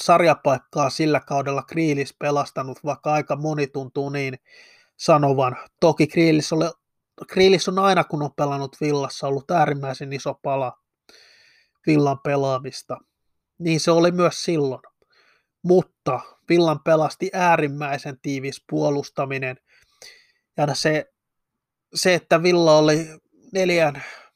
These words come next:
neljä kerrosta oli sarjaa jäljellä. Villalla oli seitsemän pistettä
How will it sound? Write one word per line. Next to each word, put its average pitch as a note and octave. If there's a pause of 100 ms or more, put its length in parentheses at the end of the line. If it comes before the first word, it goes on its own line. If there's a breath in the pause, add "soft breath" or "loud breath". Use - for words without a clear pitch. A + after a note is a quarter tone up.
(140)
neljä F#3
kerrosta C#3+
oli C#3
sarjaa D3
jäljellä. C#3
Villalla D#3
oli C#3+
seitsemän D3+
pistettä C#3